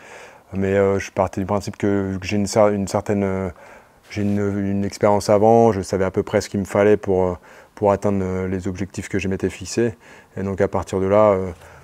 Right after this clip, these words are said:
pour moi les investissements, euh, dans un modèle aussi où, euh, je pouvais mobili-, mobiliser, euh, un certain niveau d'aide, ça me paraissait, euh, pertinent. Et donc c'est comme ça que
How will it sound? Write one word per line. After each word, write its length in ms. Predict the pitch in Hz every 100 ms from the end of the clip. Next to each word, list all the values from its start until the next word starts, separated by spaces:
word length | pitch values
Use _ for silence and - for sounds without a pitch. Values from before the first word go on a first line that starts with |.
| -
pour 140 | 101
moi 120 | 107
les 140 | 107 98
investissements, 840 | 95 92 - 92 107 107 104 95
euh, 20 |
dans 240 | 95 98 98
un 60 |
modèle 320 | 101 101 107 104
aussi 340 | 101 - 107
où, 180 | 101 95
euh, 160 | 92 - -
je 100 | -
pouvais 240 | - 104 104
mobili-, 320 | 104 101 104
mobiliser, 760 | 98 104 104 104 104 101 107
euh, 140 | 104 95
un 120 | 95
certain 280 | - 95 104
niveau 240 | 98 98
d'aide, 300 | 98 113 98 - - _
ça 120 | - 101
me 80 |
paraissait, 460 | 92 98 95 - 104
euh, 140 | 98
pertinent. 560 | 92 110 90 - 104 113 - _ -
Et 40 | 98
donc 180 | 101 -
c'est 100 | 98
comme 180 | 98
ça 140 | 90 107
que 280 | 95 95